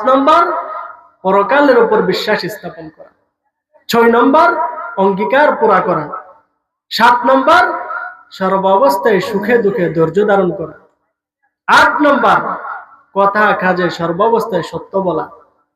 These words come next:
নয় নম্বর রাগ হজম করা। দশ নম্বর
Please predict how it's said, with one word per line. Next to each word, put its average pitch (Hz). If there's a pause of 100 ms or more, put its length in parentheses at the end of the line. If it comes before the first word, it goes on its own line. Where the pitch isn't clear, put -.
(440)
নয় 240
নম্বর 202 (200)
রাগ 254
হজম 202
করা। 175 (1200)
দশ 320
নম্বর 214